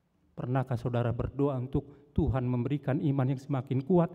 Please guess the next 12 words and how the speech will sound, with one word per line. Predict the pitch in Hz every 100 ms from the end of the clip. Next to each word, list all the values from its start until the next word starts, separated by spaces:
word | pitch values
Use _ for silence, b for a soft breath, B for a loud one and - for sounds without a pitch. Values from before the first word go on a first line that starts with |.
| B B - _ _ _
beri | 135 139
kesempatan | 139 120 143 147 151 127
untuk |
belajar | - 131 147 165 165
tentang | 165 156
firman | 151 151 156
Tuhan | 196 190
sehingga | 170 170 160
engkau | 165 190 208
kelak | 208 214
sampai | 208 208 240 240 240 220 175
di | 160 175